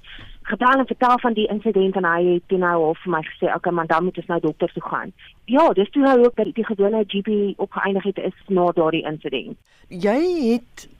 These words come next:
Speaker 2: ten spyte hiervan 'n L L B graad verwerf.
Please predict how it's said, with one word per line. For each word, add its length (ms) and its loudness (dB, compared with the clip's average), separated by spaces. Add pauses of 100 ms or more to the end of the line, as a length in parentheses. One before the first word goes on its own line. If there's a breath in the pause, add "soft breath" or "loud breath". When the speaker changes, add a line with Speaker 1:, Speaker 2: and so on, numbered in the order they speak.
(160)
Speaker 2:
ten 180 -4
spyte 400 -4
hiervan 600 -4
'n 100 -4 (160)
L 240 -2
L 200 0
B 500 -2
graad 580 -4
verwerf. 800 -10